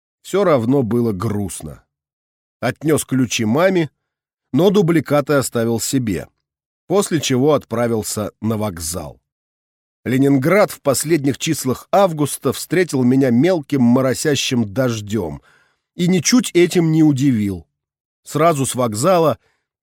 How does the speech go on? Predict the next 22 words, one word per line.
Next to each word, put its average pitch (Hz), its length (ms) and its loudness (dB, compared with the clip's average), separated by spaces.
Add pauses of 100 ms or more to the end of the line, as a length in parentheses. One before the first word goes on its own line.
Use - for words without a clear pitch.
(380)
я 180 220 2
налегке 170 420 0
отправился 131 600 -2
к - 80 -12
Якову 117 500 -2 (180)
Коэну. 90 560 -2 (720)
Ему 139 320 2
позвонил 139 560 2
вчера 127 360 -2
вечером, 135 460 0
так 120 200 -4
что - 220 -4
тот 165 240 -4
сегодня 127 420 -2
дожидался 139 640 0
меня 135 220 2
в - 100 -12
полной 135 420 0
боевой 120 380 0
готовности, 104 720 -4
чтобы 107 360 -4
вместе 151 540 -2